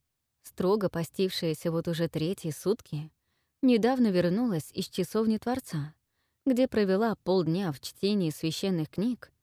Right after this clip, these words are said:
и сердечной молитве. Она просила вернуть ей мужа и ещё спасти от одиночества и безысходности.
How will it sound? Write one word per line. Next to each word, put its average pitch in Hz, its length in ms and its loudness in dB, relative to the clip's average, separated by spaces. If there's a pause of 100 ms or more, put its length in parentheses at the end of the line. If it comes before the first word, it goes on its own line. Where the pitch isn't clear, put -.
(200)
и 277 100 -2
сердечной 156 600 -2
молитве. 147 640 -6 (1300)
Она 285 220 2
просила 247 500 2
вернуть 190 460 0
ей 196 120 2
мужа 160 540 -2 (540)
и 247 60 -2
ещё 226 340 0
спасти 170 400 -2
от 190 160 -2
одиночества 160 720 -2
и - 160 -6
безысходности. 165 1000 -2